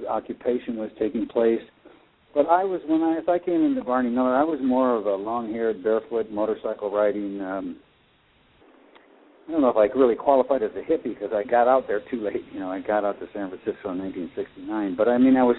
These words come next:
certainly more of that than anyone else in the cast, and more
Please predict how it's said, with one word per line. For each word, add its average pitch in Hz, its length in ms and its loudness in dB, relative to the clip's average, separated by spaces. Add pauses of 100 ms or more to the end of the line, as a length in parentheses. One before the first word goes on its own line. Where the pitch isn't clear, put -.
certainly 147 280 2
more 123 420 4
of 101 260 -2 (760)
that 120 280 -4
than 110 160 -10
anyone 113 360 -2
else 107 280 0
in 87 100 -10
the 82 60 -12
cast, 92 540 -10
and 101 260 -10
more 113 460 2